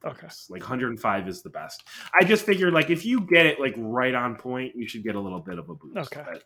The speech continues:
Speaker 2: so,
Speaker 1: Yeah.
Speaker 2: uh, uh, Forgotten City.
Speaker 1: What even is this?
Speaker 2: Uh,
Speaker 1: Is
Speaker 2: it's
Speaker 1: this
Speaker 2: like,
Speaker 1: the
Speaker 2: um,
Speaker 1: Cthulhu one?
Speaker 2: Uh, no, that, that is Forbidden City.
Speaker 1: <laughs>
Speaker 2: Forgotten City is, like, it's, it is, it's
Speaker 1: Oh my
Speaker 2: a similar,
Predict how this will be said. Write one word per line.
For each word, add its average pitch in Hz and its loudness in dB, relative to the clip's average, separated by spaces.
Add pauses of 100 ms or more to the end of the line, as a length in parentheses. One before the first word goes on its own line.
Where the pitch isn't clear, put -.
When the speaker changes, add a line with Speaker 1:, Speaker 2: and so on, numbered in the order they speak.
(100)
Speaker 2:
so, - -10
Speaker 1:
Yeah. 160 -6 (640)
Speaker 2:
uh, 71 -12 (680)
uh, 95 2
Forgotten 156 6
City. 147 -10 (240)
Speaker 1:
What - -12
even 165 -6
is 139 -8
this? - -12 (760)
Speaker 2:
Uh, 147 0
Speaker 1:
Is 156 4
Speaker 2:
it's 190 2
Speaker 1:
this 233 4
Speaker 2:
like, 233 6
Speaker 1:
the 214 6 (100)
Speaker 2:
um, 143 4
Speaker 1:
Cthulhu 180 0
one? 196 -4 (1000)
Speaker 2:
Uh, 175 6
no, 175 8
that, 175 6
that 190 6
is 180 4
Forbidden 156 -2
City. - -12 (220)
Speaker 1:
<laughs> - -12
Speaker 2:
Forgotten 214 6
City 185 2
is, 156 4
like, 147 2
it's, - -4
it 180 8
is, 190 10
it's 185 6
Speaker 1:
Oh 175 2
my - 6
Speaker 2:
a - -10
similar, 165 4